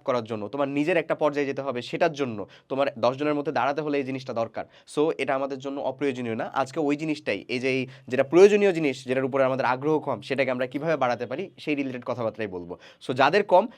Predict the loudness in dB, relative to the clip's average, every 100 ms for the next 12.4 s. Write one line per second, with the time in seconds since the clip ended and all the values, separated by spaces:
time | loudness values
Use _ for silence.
0 | _ 2 4 4 2 2 -2 -2 -2 0
1 | 0 0 -2 -4 -2 0 0 0 -2 0
2 | -2 -2 -6 _ _ -2 4 4 4 2
3 | 4 2 -2 -2 -2 -6 -10 0 2 4
4 | 2 2 2 -2 -2 -2 -2 -8 _ _
5 | _ _ _ _ _ -20 -10 2 4 4
6 | -2 -20 -6 2 4 4 0 0 -2 0
7 | 4 4 4 2 2 2 2 0 2 0
8 | 0 0 0 -2 -2 -4 -4 -2 -2 0
9 | 0 2 2 2 0 4 4 6 2 0
10 | -4 -4 2 2 4 2 2 0 2 4
11 | 4 4 2 4 0 -2 0 0 4 2
12 | 4 0 -2